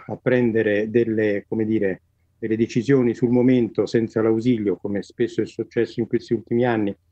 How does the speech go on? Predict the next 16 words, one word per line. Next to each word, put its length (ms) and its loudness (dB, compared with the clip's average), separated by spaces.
delle 200 0
autorità, 540 2
se 160 -2
l'è 120 -2
più 160 -2
che 160 -6
cavata, 420 2
come 220 -2
diceva 420 -4
anche, 440 -2
eh, 280 0
Antonio, 720 2
e 240 0
io 320 4
ho 300 2
visto 680 0